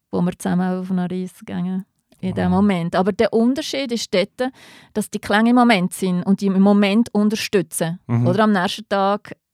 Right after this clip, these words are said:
Speaker 1: wenn es dann ein ganz anderes Thema
Speaker 2: Mhm.
Speaker 1: vielleicht. Oder sagen wir vielleicht, der Prozess ist ja immer weiter. Und man kann das so sagen bei den Seelenklängen. Klar, ein Mensch tut sich immer weiterentwickeln und
Speaker 2: Ja.
Speaker 1: es ist immer Veränderung, es ist nie still.
Speaker 2: Ja.
Speaker 1: Aber der Kern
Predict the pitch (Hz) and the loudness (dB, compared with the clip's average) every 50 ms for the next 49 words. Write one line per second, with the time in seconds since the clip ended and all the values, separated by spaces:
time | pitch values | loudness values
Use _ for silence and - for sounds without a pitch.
0 | _ _ - 180 185 190 196 190 - - - 196 190 202 190 180 180 180 180 185 | _ _ -8 -4 -4 -2 -4 -4 -8 -14 -18 -8 -4 -2 -2 -2 -2 -2 -2 -4
1 | 185 - - 196 190 196 - 208 - 208 202 220 220 202 - - - 190 175 165 | -6 -4 -4 -4 -4 -4 -6 -4 -4 -2 -2 0 -2 -4 -6 -4 -2 -2 -2 -2
2 | 165 165 160 - - 120 123 139 147 143 - - - 165 165 160 165 160 180 175 | -4 -4 -4 -2 0 2 2 2 2 0 -4 -8 -8 -8 -8 -8 -8 -10 -10 -8
3 | 170 175 170 170 - 170 175 170 - _ - - 202 _ _ _ _ _ - 180 | -8 -8 -8 -8 -8 -10 -10 -12 -14 _ -20 -20 -20 _ _ _ _ _ -16 -14
4 | - - 185 180 - - 185 175 180 - - - - - - - - 185 - 190 | -12 -10 -10 -10 -8 -4 -4 -4 -4 -6 -12 -20 -20 -20 -18 -14 -14 -10 -8 -6
5 | - 185 190 190 196 202 214 180 - - 180 175 175 185 190 - 196 185 190 190 | -4 -2 -2 -2 0 -2 -2 -4 -6 -6 -4 -2 0 0 0 0 0 0 -2 -2
6 | - 202 196 - 202 185 190 185 196 190 190 180 196 - - 196 202 226 247 240 | -2 -4 -2 0 0 0 0 -2 -4 -6 -6 -6 -6 -6 -6 -6 -4 -4 -6 -8
7 | - - 233 220 180 180 - - 196 196 208 214 196 180 180 180 180 196 - - | -6 -6 -4 -4 -4 -6 -6 -6 -4 -2 -2 -2 -2 -2 -4 -4 -4 -6 -8 -10
8 | 190 - - 185 - - 190 190 196 202 202 190 208 - - 196 196 196 - 196 | -16 -14 -14 -14 -10 -8 -6 -4 -4 -4 -4 -6 -8 -6 -6 -6 -6 -6 -6 -8
9 | 196 180 - - - 180 - 117 117 117 180 - - 190 202 214 214 - 226 220 | -10 -10 -10 -12 -10 -8 -4 -2 -2 -2 -2 -4 -4 -2 0 0 -2 -2 -2 -2
10 | 208 190 175 170 180 175 196 185 - 196 - 202 190 190 190 190 190 - - - | 0 0 -2 -2 -4 -6 -6 -8 -8 -8 -4 -2 -2 0 -2 -2 -4 -8 -16 -20
11 | - - - - _ _ _ _ - - - - - - 202 208 196 190 175 170 | -20 -20 -20 -20 _ _ _ _ -12 -8 -6 -6 -2 2 4 4 4 4 2 -2
12 | - - - - - 117 104 - - _ - _ _ _ _ _ _ _ _ - | -6 -12 -20 -10 -6 -6 -6 -6 -8 _ -20 _ _ _ _ _ _ _ _ -20
13 | _ _ - 170 175 185 190 226 214 - 202 175 170 - 185 180 180 180 180 185 | _ _ -4 0 0 0 0 0 -2 -2 -4 -4 -4 -4 -4 -2 2 2 4 4
14 | 196 208 208 202 190 175 170 170 185 | 4 4 4 4 4 2 0 -2 -4